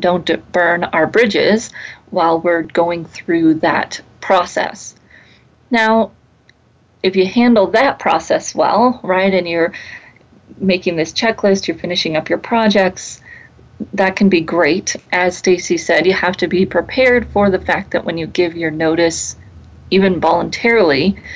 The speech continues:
for your own reasons, you may be escorted out of the building or given a shorter amount of time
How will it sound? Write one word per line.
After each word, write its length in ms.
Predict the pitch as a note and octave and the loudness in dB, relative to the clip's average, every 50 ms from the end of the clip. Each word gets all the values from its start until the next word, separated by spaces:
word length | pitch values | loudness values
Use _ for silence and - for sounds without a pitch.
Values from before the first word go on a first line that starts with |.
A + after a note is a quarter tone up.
| - - - - - - _ - - - | -16 -16 -16 -18 -20 -20 _ -20 -8 -2
for 140 | F3 F3 E3+ | 0 0 2
your 140 | D#3+ - | 2 2
own 220 | - F#3+ G#3 G#3 G#3 | 2 4 4 6 6
reasons, 720 | F#3+ F3 E3 D#3 D#3 D#3 D#3 D3+ D3+ E3 - - - - - - | 4 4 2 2 2 0 0 0 -2 -6 -6 -10 -12 -14 -12 -10
you 160 | - D#3+ D#3+ | -4 -2 -2
may 440 | E3 E3 E3 E3+ F3 E3+ E3+ E3+ F3 | 0 -2 -2 -2 0 0 0 -2 -2
be 500 | D#3+ - E3 D#3+ D#3 D#3+ D#3 D3+ D3+ - - - - | -2 0 0 2 2 2 2 0 0 -2 -6 -6 -2
escorted 520 | - B2 - - - - F3 E3 D#3+ D#3 F3 | -2 -2 -2 -4 -2 0 0 0 0 0 0
out 140 | E3 E3+ E3 | 0 0 -2
of 100 | E3 D#3+ | 0 -2
the 80 | F3 | -2
building 460 | D#3 E3+ E3+ E3 D#3+ E3 F#3 G3 G#3 | 2 4 4 4 4 4 4 6 6
or 340 | G3 F3+ D#3+ D#3+ E3 D#3 D3 - - D#3+ | 6 4 4 2 2 0 -2 -4 -6 -2
given 300 | - F#3 E3 F3+ F3 F3 | -2 0 2 2 0 0
a 80 | F3 | -2
shorter 340 | - - F#3+ F#3 F#3 F3+ F3+ | -2 0 2 2 4 2 2
amount 320 | F3 F3 F3 E3+ E3 E3+ | 0 0 0 -2 0 -2
of 100 | D#3+ D#3+ | -2 -6
time 500 | - - - E3+ E3+ E3+ E3 E3+ D#3+ D#3 | -6 -4 -2 0 0 0 0 -2 -4 -6